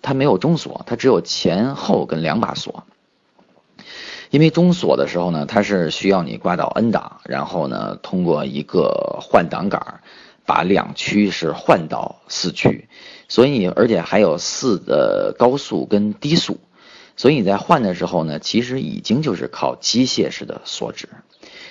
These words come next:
你比如说像我们之前还做过，应该是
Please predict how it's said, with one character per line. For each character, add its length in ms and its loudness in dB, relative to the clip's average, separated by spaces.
你 80 2
比 80 6
如 100 6
说 200 2
像 340 0
我 80 -2
们 140 -12
之 120 0
前 200 -2
还 160 -8
做 240 0
过， 800 -2
应 120 -12
该 200 -4
是 560 -4